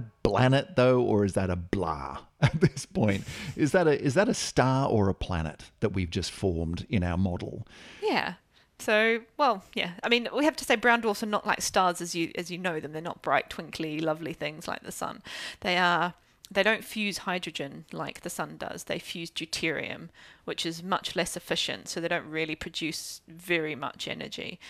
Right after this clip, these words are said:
Speaker 2: They just kind of warm themselves up a little bit.
Speaker 1: But they are, but they are fusing. They
Speaker 2: But they are
Speaker 1: are, you know,
Speaker 2: fusing.
Speaker 1: the engines have been turned on.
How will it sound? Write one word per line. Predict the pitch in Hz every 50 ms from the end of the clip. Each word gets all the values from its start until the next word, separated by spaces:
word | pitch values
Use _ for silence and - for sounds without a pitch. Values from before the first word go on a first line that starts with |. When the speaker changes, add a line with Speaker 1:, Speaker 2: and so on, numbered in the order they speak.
| - - -
Speaker 2:
They | - 170
just | - 165 - -
kind | - 160 151
of | 165 160
warm | 165 170 170 170 170
themselves | 165 160 165 - - - 131 156 -
up | - - - -
a |
little | - - - - -
bit. | - - - - - -
Speaker 1:
But | - 135 -
they | 135 131 139
are, | 139 139 156 170 170 180 175 175 170 -
but | - 139 156 156
they | 160 156 165
are | 175 190 196 190
fusing. | - - - - 180 196 190 123 107 92 82 - - 101 - - - _ _ _
They | - 123 117
Speaker 2:
But | 117 120
they | 120 123
are | - - 123 120
Speaker 1:
are, | 123
you | - 160 165
know, | 117 92
Speaker 2:
fusing. | 92 92
Speaker 1:
the | 90 123 131
engines | 139 156 151 139 143 143 131 113
have | 135 123
been | 120 127 123 120
turned | 107 120 123 120 113 113
on. | 120 120 98 82 - - - - 123 123